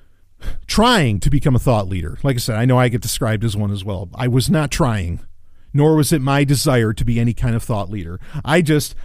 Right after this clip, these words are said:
I'm hearing all these shows. There's all this, there's this new thing called podcasts out there. It's fucking amazing, you know, and this, you know, very, this distributed, not necessarily decentralized, but this distributed, you know,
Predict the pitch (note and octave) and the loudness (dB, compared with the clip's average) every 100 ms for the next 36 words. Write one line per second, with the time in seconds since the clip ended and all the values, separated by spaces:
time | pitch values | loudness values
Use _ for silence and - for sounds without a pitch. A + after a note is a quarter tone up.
0 | - D#3 F#3+ E3+ E3 D3 E3+ F#3 F3 - | -2 4 6 6 4 4 4 4 2 4
1 | E3+ C3+ B2 D#3 G3 C#3+ C#3+ B2 A2+ E3+ | 2 2 0 2 2 0 -2 -4 2 6
2 | C#4 A#3+ A#3 D#3 B2 - A#3+ B3 A#3+ A3+ | 6 4 2 2 0 2 2 2 2 2
3 | - G#3+ G#3+ G#3 D3 - C#4+ C4+ A3 F3+ | 2 0 0 0 0 -2 -2 0 2 4
4 | G#3 A3 E3+ F#3+ - - - F#3 F#3 F#3 | 4 4 4 2 0 -4 -2 2 4 4
5 | D3 C#3 C#3 D3+ C#3+ C#3+ C#3+ B2 A2+ E3+ | 4 2 2 0 -2 0 0 2 2 2
6 | E3 C3 D3 - - - C4 D#3 B2 B2+ | 2 0 -4 -4 -4 2 2 2 2 0
7 | C3+ C3+ D#3+ C3+ A2+ D#3 E3+ D#3+ D3 D#3 | -2 -2 0 0 -2 -4 0 2 2 0
8 | C3+ C#3 C#3+ - C4 A#3 E3 B2+ C3 C#3+ | -4 -4 -4 -4 0 2 2 2 0 -2